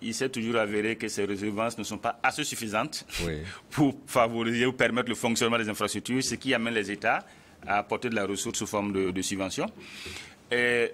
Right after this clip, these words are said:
Speaker 1: la seconde modalité de paiement est ce qu'on appelle le paiement public. C'est-à-dire, c'est-à-dire que l'État, la partie publique ou la collectivité publique va s'engager à verser, suivant des périodicités contractuelles, un loyer.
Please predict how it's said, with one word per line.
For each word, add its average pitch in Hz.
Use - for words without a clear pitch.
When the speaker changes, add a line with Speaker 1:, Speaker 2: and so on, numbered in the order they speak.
Speaker 1:
la 135
seconde 185
modalité 135
de 107
paiement 120
est 110
ce 117
qu'on 139
appelle 120
le 110
paiement 110
public. 104
C'est-à-dire, 113
c'est-à-dire 117
que 127
l'État, 107
la 101
partie 123
publique 107
ou -
la 95
collectivité 104
publique 104
va 107
s'engager 143
à 113
verser, 120
suivant 117
des 104
périodicités 107
contractuelles, 113
un 131
loyer. 101